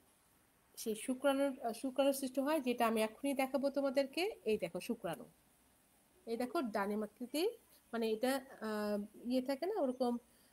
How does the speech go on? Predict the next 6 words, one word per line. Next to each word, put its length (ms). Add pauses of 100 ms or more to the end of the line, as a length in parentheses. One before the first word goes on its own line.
(120)
আহ, 640 (800)
তোমার 200
লাটিমের 420
মতো 260
দেখতে 360
শুক্রাণু। 560